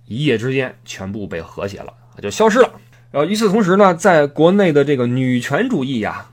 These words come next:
也有点举步维艰，就是同时期的哈，就觉得好像这事儿不太好进展了。我先说一下我对这两种主义的看法啊，这态度啊，就是我不知道这算不算支持啊，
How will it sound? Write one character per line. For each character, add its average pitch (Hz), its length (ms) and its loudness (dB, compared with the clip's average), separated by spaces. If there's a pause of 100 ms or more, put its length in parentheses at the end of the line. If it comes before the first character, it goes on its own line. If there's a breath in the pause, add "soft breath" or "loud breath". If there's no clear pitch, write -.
(220)
也 113 340 -2
有 147 100 2
点 120 200 2
举 107 140 -10
步 98 160 -8
维 92 140 -8
艰， 98 320 -10 (140)
就 113 100 -8
是 98 340 -6 (280 loud breath)
同 160 220 2
时 156 160 -2
期 147 200 -4
的 120 120 2
哈， 110 180 -2
就 110 120 -8
觉 107 140 -6
得 120 100 0
好 101 140 -6
像 107 180 -6 (220 loud breath)
这 - 80 -4
事 131 120 -4
儿 113 40 -2
不 143 80 -8
太 147 60 -6
好 92 160 -4
进 160 200 -4
展 90 120 -8
了。 - 140 -20 (500 loud breath)
我 131 240 0
先 247 180 2
说 247 160 4
一 - 20 0
下 208 140 4
我 127 200 0
对 180 160 0
这 185 140 2
两 139 300 2
种 196 240 -2
主 113 240 -6
义 190 160 -2
的 98 120 0
看 - 280 -8
法 - 200 -20 (160)
啊， 92 100 -8
这 110 80 -6
态 143 280 -2
度 87 140 -10
啊， - 240 -18 (600 loud breath)
就 165 160 0
是 113 500 0 (880 soft breath)
我 240 220 2
不 240 140 -2
知 277 60 4
道 233 120 8
这 208 100 4
算 214 120 2
不 202 60 2
算 160 140 0
支 262 160 -2
持 - 220 -6 (320)
啊， 64 100 -20